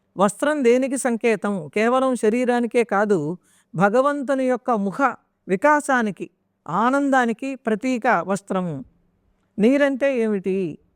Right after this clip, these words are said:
మనకి దాని యందు భోగ్యత్వం అంటే బాగా అనుభవించాలనే కోరిక లేకుండా కడిగేసుకోవటం, మాలిన్యాన్ని కడుక్కోవటానికి నీరు అవసరం.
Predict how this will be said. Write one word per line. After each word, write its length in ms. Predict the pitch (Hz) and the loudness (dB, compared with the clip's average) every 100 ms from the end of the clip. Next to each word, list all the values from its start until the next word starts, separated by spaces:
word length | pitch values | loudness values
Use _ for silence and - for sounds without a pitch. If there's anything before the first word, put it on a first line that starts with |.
| _ _ | _ _
మనకి 280 | - 240 262 | -2 0 2
దాని 280 | 240 226 214 | 2 2 2
యందు 400 | 214 247 294 403 - _ _ _ - | 0 0 0 -4 -8 _ _ _ 2
భోగ్యత్వం 640 | 202 262 240 277 - 240 | 4 4 2 -4 -2 -2
అంటే 220 | 226 233 | -2 -2
బాగా 380 | 233 196 240 269 | 0 2 2 2
అనుభవించాలనే 840 | 254 233 247 247 240 240 233 220 202 | 0 0 -2 -4 -2 -2 0 -2 -2
కోరిక 400 | 214 240 277 277 | 2 2 2 0
లేకుండా 460 | 262 226 226 240 | 0 0 -2 -2
కడిగేసుకోవటం, 920 | 233 202 226 294 247 - 240 214 196 | -2 -2 0 0 0 0 -2 -2 -2
మాలిన్యాన్ని 600 | 180 240 269 262 254 226 | 0 0 0 0 0 -2
కడుక్కోవటానికి 720 | 196 208 233 247 233 220 208 | -2 -2 -2 -2 -2 -2 -2
నీరు 260 | 196 226 240 | 0 2 2
అవసరం. 600 | 196 185 180 180 175 214 | 0 -4 -8 -8 -8 -12